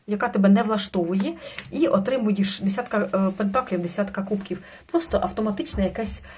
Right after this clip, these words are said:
е, благополуччя емоційне і фінансове по королеві пентаклів. Задоволення, прям таке задоволення. Ви бачите вихід з якоїсь ситуації. Можливо, покинули тут, з ілюзіями розпрощалися,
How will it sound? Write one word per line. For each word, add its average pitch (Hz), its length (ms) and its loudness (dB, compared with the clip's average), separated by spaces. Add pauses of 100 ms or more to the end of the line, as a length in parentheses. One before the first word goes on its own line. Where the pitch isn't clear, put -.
(220)
е, - 80 0
благополуччя 196 960 0
емоційне 202 520 0
і 196 40 -2
фінансове 165 640 -4
по 226 80 -2
королеві 180 400 2
пентаклів. 170 500 -6
Задоволення, 190 640 2
прям 233 240 -4
таке 190 240 -2
задоволення. 175 600 2
Ви 185 120 0
бачите 226 320 0
вихід 214 300 0
з 175 40 -2
якоїсь 202 300 0
ситуації. 196 500 -4
Можливо, 208 340 4
покинули 196 480 2 (280)
тут, - 200 -10 (440)
з 196 240 2
ілюзіями 202 400 6
розпрощалися, 202 800 0